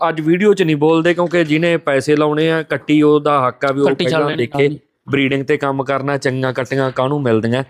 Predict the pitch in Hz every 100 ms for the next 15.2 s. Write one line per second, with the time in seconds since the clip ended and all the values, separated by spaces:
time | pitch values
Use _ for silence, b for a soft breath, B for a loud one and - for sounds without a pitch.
0 | B B - 117 127 131 117 123 127 120
1 | 110 113 120 135 147 147 _ b b b
2 | b b _ - 233 254 254 165 175 -
3 | 185 165 - 180 196 196 185 180 b b
4 | b b b - - 240 220 220 214 214
5 | 208 214 196 - 151 160 190 175 180 190
6 | 220 202 190 151 156 147 170 185 185 147
7 | 156 156 160 170 _ _ _ _ _ _
8 | _ - 151 165 - 190 190 190 180 160
9 | 196 196 190 180 151 143 139 160 175 175
10 | _ _ _ - 175 220 196 226 233 220
11 | 247 226 208 202 214 202 220 190 196 190
12 | 180 185 196 202 185 185 190 185 165 156
13 | 151 156 165 165 170 185 170 175 190 185
14 | 160 156 165 160 160 151 156 151 160 147
15 | 160 151